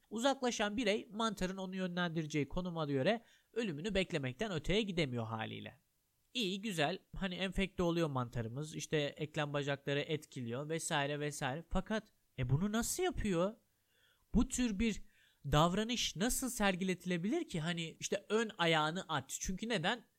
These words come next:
Şeye mesela otuz santimetre yukarıya çıkacak. E, haliyle bir işte yüksekliğe çıkması için ona bir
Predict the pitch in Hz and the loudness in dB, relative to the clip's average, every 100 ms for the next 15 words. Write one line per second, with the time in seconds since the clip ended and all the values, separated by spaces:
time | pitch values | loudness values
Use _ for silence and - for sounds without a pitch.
0 | - - 208 190 147 127 - 113 92 - | -10 -4 2 2 2 -2 -6 -8 -8 -6
1 | 175 190 - 165 135 139 135 131 180 151 | -6 -6 -6 -6 -6 -6 -8 -6 -8 -4
2 | 156 151 147 - 131 127 233 - _ _ | 0 2 2 -2 -4 0 -2 -4 _ _
3 | _ 175 180 262 226 160 220 208 226 - | _ -4 2 2 2 0 0 0 -4 -8
4 | - - 214 196 208 - 220 208 214 - | -16 -8 -4 -2 -4 -4 -4 -2 -4 -6
5 | - 202 208 202 226 214 226 214 226 | -8 -6 -4 -4 -4 -4 -4 -2 -4